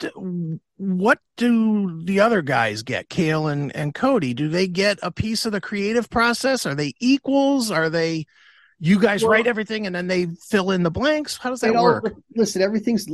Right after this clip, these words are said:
Speaker 2: everything's little, you know, kind of different. So it's, you know, even on this one, I mean, Adam did a lot of the writing on this one with different songwriters, and it kind of sent me the stuff, and I added my parts to it, you know. So,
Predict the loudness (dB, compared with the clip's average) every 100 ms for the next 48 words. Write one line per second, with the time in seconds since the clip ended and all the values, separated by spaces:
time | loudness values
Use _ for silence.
0 | -4 -2 0 0 0 0 0 -2 -2 0
1 | 2 0 -2 -4 -4 -4 -8 -8 -12 -6
2 | -2 -2 -2 -6 -6 -4 -2 -2 2 2
3 | 4 2 2 0 -2 -2 -2 -4 -4 -2
4 | 0 2 2 0 0 -2 -4 -6 -4 -2
5 | 0 -2 -6 -6 -4 -4 -4 -6 -6 -8
6 | -6 -6 -6 -8 -8 -8 -6 -6 -8 -6
7 | -4 -2 -2 -4 -2 -4 -6 -6 -6 -6
8 | -6 -4 -4 -4 -6 -8 -6 -6 -6 -8
9 | -8 -10 -10 -6 -4 -4 -6 -4 -4